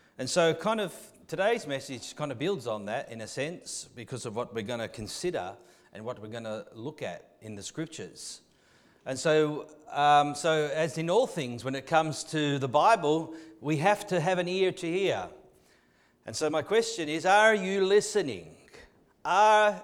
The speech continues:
you listening? And so, because it's an exciting thing to hear God speak. You know, God does speak. And so, in not only in the Logos, but in the Rhema of God, in which he quickens his word to us at a particular moment or speaks something to our lives.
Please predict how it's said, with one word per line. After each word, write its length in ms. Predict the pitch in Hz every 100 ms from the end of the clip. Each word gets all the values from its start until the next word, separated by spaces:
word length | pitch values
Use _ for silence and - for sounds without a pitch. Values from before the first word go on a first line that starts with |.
| 160
you 240 | 156 190
listening? 640 | 185 190 - 165 98 82 - _ _ _ _ _ _ _ _ _ _ _ _ -
And 180 | 151 147
so, 220 | 196 180
because 340 | 180 190 170
it's 200 | 196 196
an 100 | 185
exciting 580 | 180 - 240 294 294 247
thing 400 | - 208 208 156
to 160 | 180 160
hear 280 | 180 214
God 340 | 170 156 180 175
speak. 560 | - 233 226 107 - _ _ _
You 80 | 214
know, 120 | 285
God 340 | 190 190 220
does 200 | 196 202
speak. 400 | - 220 208 - - _ _ _ _ _ _ - - _ _ _ _ _ _ _ _ -
And 200 | 190 180
so, 520 | - 214 208 202 - - _ _ _ _ _ _ _
in 200 | 196 214
not 160 | 226 240
only 260 | 233 226
in 80 | 214
the 260 | 190 175 139
Logos, 500 | 160 185 208 226 226
but 140 | - 170
in 80 |
the 80 | 170
Rhema 320 | 160 180 208
of 200 | 220 185
God, 280 | 143 190 202
in 120 | 180
which 260 | 170 180 -
he 260 | 160 165 147
quickens 560 | - 226 226 226 214
his 200 | 185 156
word 420 | 127 180 214 220
to 160 | 214 208
us 220 | 214 -
at 80 | 151
a 60 | 147
particular 600 | 160 - 202 196 180 175
moment 420 | 160 185 214 190
or 120 | 147
speaks 380 | - - 202 -
something 360 | 196 185 180 165
to 160 | 160
our 120 | 156
lives. 600 | 151 120 127 151 139 -